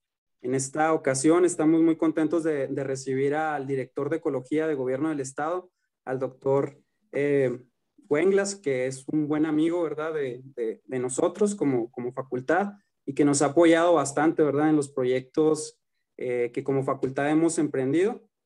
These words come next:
Eh, siempre ha sido, eh, muy, muy sensible, ¿verdad?, a las necesidades ecológicas y ambientales, ¿verdad?, que tiene nuestro,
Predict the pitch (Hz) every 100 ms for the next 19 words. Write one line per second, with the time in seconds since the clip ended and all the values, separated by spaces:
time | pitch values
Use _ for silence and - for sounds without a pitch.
0 | _ _ _ - - 135 127 - 139 135
1 | 151 151 147 151 156 160 151 123 - 123
2 | 123 127 139 143 147 147 151 _ _ _
3 | _ - 143 160 160 165 156 139 139 160
4 | 151 135 135 - 135 131 139 156 151 -
5 | - 139 135 131 135 135 156 156 143 -
6 | _ _ _ _ 143 135 135 131 139 165
7 | 165 143 139 160 131 143 139 156 147 135
8 | - 123 113